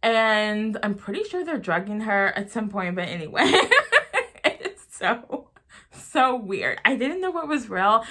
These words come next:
I felt like I was losing my mind, but, like, in a fun way. It's, like, horror and, like, there's, like, elements of surrealism and, like, these elements that make it feel like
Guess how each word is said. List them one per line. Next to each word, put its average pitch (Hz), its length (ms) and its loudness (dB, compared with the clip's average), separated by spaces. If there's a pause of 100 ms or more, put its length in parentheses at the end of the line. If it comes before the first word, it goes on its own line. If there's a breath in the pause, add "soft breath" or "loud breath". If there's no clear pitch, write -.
(140 loud breath)
I - 100 2
felt 196 160 -2
like 254 140 2
I 262 80 0
was 233 160 -4
losing 233 240 -2
my 208 140 0
mind, 202 380 4
but, 240 100 -2
like, 226 180 -2
in 254 80 -2
a 202 60 2
fun 185 360 -4
way. 254 360 0 (100)
It's, 247 140 -6
like, - 200 0
horror 233 640 4 (400 loud breath)
and, 226 180 0
like, 196 300 4
there's, 208 200 -2
like, 202 280 -2
elements 240 360 2
of 190 140 0
surrealism 233 840 2
and, 208 140 -4
like, 208 160 -2
these 214 240 -6
elements 240 360 0
that 214 120 0
make 214 200 -2
it 226 260 -4
feel 226 220 2
like 190 460 0